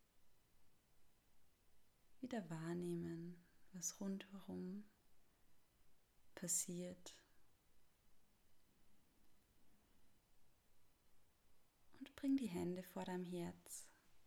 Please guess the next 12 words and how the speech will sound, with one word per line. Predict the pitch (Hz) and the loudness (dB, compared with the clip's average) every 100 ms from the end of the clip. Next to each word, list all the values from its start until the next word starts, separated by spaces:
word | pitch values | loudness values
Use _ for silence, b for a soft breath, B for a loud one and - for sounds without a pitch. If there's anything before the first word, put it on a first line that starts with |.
| - | -4
zusammen. | - 269 - 165 165 170 170 175 - - - - - - - - - - - - - - - - - - - - - - - - | 0 0 0 2 4 4 2 -2 -10 -16 -16 -18 -16 -16 -18 -20 -18 -18 -20 -18 -16 -16 -20 -18 -18 -18 -20 -18 -18 -18 -20 -10
Senk | - 254 254 - | -2 4 4 4
den | 196 | 0
Kopf | - 190 - - | 0 -2 -2 -2
zu | - | 0
deinen | 185 175 180 | 2 2 2
Fingerspitzen | 175 190 185 185 - 196 190 - - 190 196 - - - - - - - - - - - - - - - - | 0 2 2 2 -2 -4 -4 -2 -2 -2 -4 -10 -16 -18 -18 -20 -18 -18 -20 -18 -16 -16 -20 -18 -18 -18 -2
und | 240 | 0
bedank | 254 - 170 175 - | 0 2 4 4 2
dich | 190 - | -2 -4
bei | - 180 | -4 -4
dir | 185 185 180 | -2 -2 -2